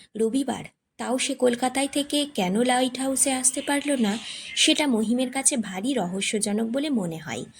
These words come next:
তার সঙ্গে যে মহিম যোগাযোগ করবে, সে উপায়ও নেই, কারণ চিঠিতে কোনো ঠিকানা ছিল না। ছেলেটিকে জিজ্ঞেস করলে হয়তো জানা যেত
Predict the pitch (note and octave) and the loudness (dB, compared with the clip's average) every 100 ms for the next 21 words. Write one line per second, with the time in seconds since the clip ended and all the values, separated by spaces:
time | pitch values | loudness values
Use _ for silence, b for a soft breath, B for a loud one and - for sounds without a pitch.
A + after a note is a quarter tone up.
0 | B B B A3 F#3+ G3+ B3 A#3+ B3 B3 | B B B -8 -4 -2 0 2 2 4
1 | A#3 A3 A#3 G#3 F#3 F#3 G3+ - C#4 C#4 | 2 2 2 2 0 -2 -4 0 0 4
2 | G#3 G3+ - G#3 G3 G3 A3+ B3+ C4+ A3+ | 4 4 4 6 6 4 2 2 4 4
3 | G#3+ A3 B B B - B3+ C4 A#3+ B3 | 4 0 B B B 4 6 6 2 0
4 | B3+ B3 B3+ B3+ B3+ B3 A#3+ A#3 A#3 - | 0 0 2 2 2 0 0 2 2 2
5 | A3+ G#3 G3 F#3+ B B B - G3+ F3+ | 2 2 0 -6 B B B -6 -2 -2
6 | G#3 A3 D4 C#4+ C#4 D#4 - E4 D#4 D#4+ | -2 -2 0 0 2 2 2 4 4 4
7 | D#4+ D#4 C#4+ C4 G3+ F3+ E3 | 0 0 2 4 4 0 -2